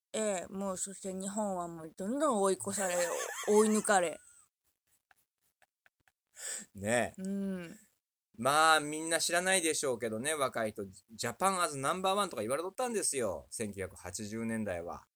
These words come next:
Speaker 2: 世界ナンバーワンだと、日本は。
Speaker 1: うん。その感覚あるけどね。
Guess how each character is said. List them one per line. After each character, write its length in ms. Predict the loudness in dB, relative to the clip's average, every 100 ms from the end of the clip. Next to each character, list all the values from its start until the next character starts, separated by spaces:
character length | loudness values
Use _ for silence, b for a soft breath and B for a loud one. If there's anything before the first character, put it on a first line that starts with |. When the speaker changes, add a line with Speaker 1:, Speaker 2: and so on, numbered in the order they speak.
| _ _ _ _
Speaker 2:
世 180 | 0 2
界 160 | 2 0
ナ 140 | -2
ン 80 | 0
バ 100 | 2
ー 20 |
ワ 120 | 2
ン 60 | 0
だ 100 | -4
と、 220 | -8 -14 -14
日 80 | -12
本 200 | -10 -10
は。 160 | -12 -16 _ _ _ _
Speaker 1:
う 60 | -8
ん。 400 | -6 -6 -8 -10
そ 180 | -8 -4
の 160 | -4 -6
感 300 | -4 -4 -2
覚 360 | -6 -6 -2
あ 140 | 0 0
る 140 | -2
け 180 | -2 -2
ど 120 | -2
ね。 280 | -8 -12 -14